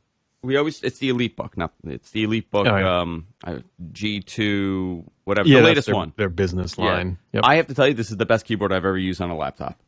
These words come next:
Speaker 1: And we'll talk about that. Um,
Speaker 2: Yeah.
Speaker 1: I want, I want your opinion on, you know, what you use and how you use stuff. Obviously, we have a ton of stuff to talk about. But before we do, before we continue, I want to talk,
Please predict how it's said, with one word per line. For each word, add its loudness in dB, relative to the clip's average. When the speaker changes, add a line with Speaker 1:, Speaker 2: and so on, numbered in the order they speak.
Speaker 1:
And 0
we'll 0
talk 6
about -4
that. -6
Um, -4
Speaker 2:
Yeah. 2
Speaker 1:
I -2
want, -6
I -4
want -4
your -2
opinion -4
on, -4
you -4
know, -6
what -8
you -4
use -6
and -8
how -6
you -6
use -8
stuff. -4
Obviously, -4
we -4
have -4
a -8
ton 0
of -2
stuff -6
to -16
talk -6
about. -8
But -8
before -4
we -6
do, 0
before 2
we 0
continue, -4
I 2
want -4
to -16
talk, -2